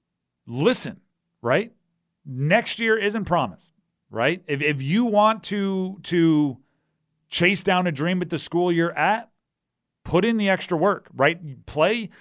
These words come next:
and practice and prepare with Kobe-like intensity. But at the same time, do what's best for you. If you want to throw your name in the portal, if you want to declare for the N F L draft, if you think that's best for you chasing down your dreams, go do it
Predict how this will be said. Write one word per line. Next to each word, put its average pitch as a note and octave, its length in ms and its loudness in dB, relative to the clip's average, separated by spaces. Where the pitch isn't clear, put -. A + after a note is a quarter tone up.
and D3+ 160 -4
practice G3 540 2
and D#3+ 140 -6
prepare F3+ 440 0
with D#3+ 160 0
Kobe-like E3+ 560 0
intensity. D#3+ 560 -6
But F3 80 4
at F#3+ 140 2
the F#3 100 2
same G#3+ 340 0
time, F3+ 460 0
do C#3+ 160 2
what's A3+ 220 4
best F#3 300 0
for D#3+ 100 -4
you. D#3 240 -8
If C#3+ 160 2
you D3+ 140 0
want G#3 240 4
to G3+ 60 2
throw G3 240 4
your F#3+ 100 4
name F#3 240 0
in F3 60 -2
the D#3+ 80 -4
portal, E3 480 -2
if A#2 160 -10
you D3+ 100 0
want G3+ 180 4
to G#3 60 2
declare F#3+ 320 2
for F3 160 -2
the E3+ 140 -2
N E3+ 100 -2
F E3 160 -2
L D#3+ 140 6
draft, C#3 400 0
if C3+ 180 0
you E3 160 2
think G#3 320 0
that's E3 260 2
best C#3+ 400 0
for F#3 180 -4
you F3+ 320 -2
chasing D#3+ 460 -2
down D#3+ 240 0
your D#3 160 -2
dreams, E3 460 -4
go D#3 260 2
do F#3+ 320 0
it C3+ 180 -4